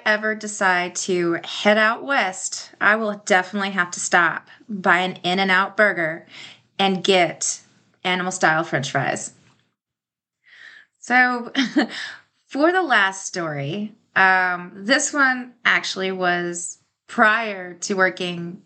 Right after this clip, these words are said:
at the store. Um, this one is about almost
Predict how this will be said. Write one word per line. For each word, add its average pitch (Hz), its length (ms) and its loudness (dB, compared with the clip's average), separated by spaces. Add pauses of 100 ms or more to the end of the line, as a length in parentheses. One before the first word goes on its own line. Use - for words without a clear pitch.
(100)
at 175 220 4
the 170 60 -6
store. 160 640 -2 (180)
Um, 170 320 0
this 180 240 0
one 190 140 2
is 175 140 -2
about 170 720 2 (640)
almost 185 500 -4